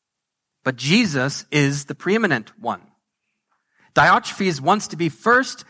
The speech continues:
and highest, but the Father has given the first place to the Son.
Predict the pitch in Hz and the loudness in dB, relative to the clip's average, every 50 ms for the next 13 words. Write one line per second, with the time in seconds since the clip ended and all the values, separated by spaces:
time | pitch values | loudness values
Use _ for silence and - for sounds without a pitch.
0 | _ - - 190 202 190 185 202 165 156 110 - - - - - - _ _ _ | _ -4 -2 -2 0 0 2 2 2 2 0 -4 -14 -20 -20 -20 -20 _ _ _
1 | _ _ _ _ _ _ _ _ _ _ _ _ _ _ _ _ _ _ _ _ | _ _ _ _ _ _ _ _ _ _ _ _ _ _ _ _ _ _ _ _
2 | _ _ _ - 135 - 143 - - 165 170 165 170 151 156 143 127 131 135 127 | _ _ _ -14 -8 -8 -4 2 4 4 4 4 2 0 -2 -4 -4 -4 -4 -4
3 | 127 123 120 120 117 113 123 - - 127 127 - - - - 104 104 104 - - | -4 -6 -8 -8 -12 -12 -8 -2 -2 -2 -2 -4 -10 -10 -8 -8 -8 -8 -12 -16
4 | - - - 120 123 131 - - 143 110 | -20 -16 -14 -12 -10 -10 -8 -8 -10 -10